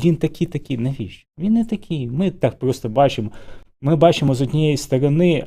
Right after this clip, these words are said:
а може в ньо-, в нього там депресія, може він іще там, в нього куча проблем вдома, на роботі. Він просто вийшов до тебе, і, а ти вже думаєш, що він якось негативно на тебе дивитись. Дивит-, полюбити себе, починати сприймати себе таким, яким ми є,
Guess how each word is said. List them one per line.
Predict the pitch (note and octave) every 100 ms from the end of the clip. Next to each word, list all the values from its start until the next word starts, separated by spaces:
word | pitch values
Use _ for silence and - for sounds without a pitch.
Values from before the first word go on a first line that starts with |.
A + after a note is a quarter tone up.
| -
а | A#2 A2+
може | A2 C3+ C#3 B2 A#2
в | G#2+ G#2+
ньо-, | A#2 B2
в | A2
нього | B2 C#3+ A#2+
там | A2 G2+
депресія, | G2+ G2+ G2 - G2
може | A2 C3 A#2
він | A2+ A#2
іще | A2+ - A#2+
там, | A2+ G#2+ - - _ -
в |
нього | C3 B2+
куча | C3 C3+ A#2
проблем | A#2+ A#2 B2 A2+
вдома, | B2 B2 A2+
на | A#2+
роботі. | B2 C3 C3+ A#2 - - - - _ _ A#2
Він | B2+
просто | - A#2 - A2+
вийшов | G#2+ D3 - A2
до | G#2
тебе, | G#2+ D3 D#3+ A2+ G#2 G#2+
і, | A#2 A2+ A2+
а |
ти | A2 C3
вже | A2+
думаєш, | A2+ C3 A2
що | -
він | G2 A2+
якось | A2 G#2+ G#2
негативно | G2+ F#2+ A#2+ G#2+
на | G2
тебе | G#2 G2
дивитись. | G2 G#2 G2+ _ _ _ _ _ -
Дивит-, | C#3 F#3 F#3 C3+ B2+ - B2+ C3
полюбити | - E3 F3+ G#3 E3+
себе, | - D#3 C3+ A#2
починати | B2+ - F3 D3+
сприймати | C#3+ - A#2+ C3+ D3 C3 A2+
себе | - A2 C3+ C3+
таким, | - - C#3+ A#2+
яким | A#2 A#2 B2+ A#2+
ми | A#2
є, | A#2 G2+ A2 C#3+